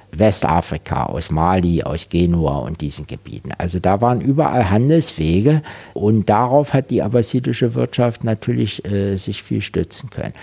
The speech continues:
Aber golden ist natürlich, äh, ein Problem und Blüte ist auch ein Problem, denn es gab auch später, wir haben jetzt keine Zeit gehabt, über die Spätzeit der Abbasiden zu reden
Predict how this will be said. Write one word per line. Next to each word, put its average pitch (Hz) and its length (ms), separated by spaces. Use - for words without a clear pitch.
Aber 143 380
golden 143 440
ist 131 320
natürlich, 123 640
äh, 92 340
ein 87 140
Problem 101 500
und 101 200
Blüte 143 340
ist 113 160
auch 131 260
ein 151 120
Problem, 139 480
denn 131 120
es 127 160
gab 151 220
auch 135 160
später, 160 560
wir 107 100
haben 127 160
jetzt 123 300
keine 156 320
Zeit 139 320
gehabt, 135 260
über 110 220
die 107 100
Spätzeit 143 600
der 87 120
Abbasiden 85 640
zu - 180
reden 76 420